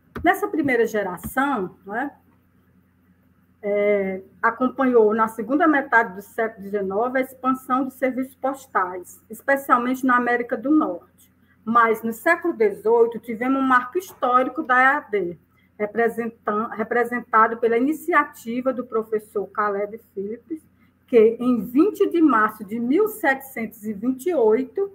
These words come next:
publicou um anúncio na Gazeta de Boston sobre suas aulas de taquigrafia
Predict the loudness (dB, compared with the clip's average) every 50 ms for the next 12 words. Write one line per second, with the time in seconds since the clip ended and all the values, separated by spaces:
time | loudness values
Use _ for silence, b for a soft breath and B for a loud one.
0 | b b b _ _ -6 -4 -2 -2 -2 -4 -2 -2 -2 -2 0 0 0 0 -2
1 | -2 -4 -4 -6 -4 -6 -4 -2 -2 0 2 2 0 0 0 -4 -6 -6 -8 -10
2 | -10 -6 -4 -2 -2 0 -2 -4 -6 -8 _ -20 -20 b b b b _ -2 -2
3 | -2 -2 -4 -6 -6 -6 -4 -2 -2 -2 -2 0 2 2 4 4 2 0 -4 -6
4 | -10 -10 -4 -4 -4 -4 -4 -8 -12 -8 -6 -6 -6 -6 -6 -12 -18 -16 -12 -10
5 | -10 -10 -12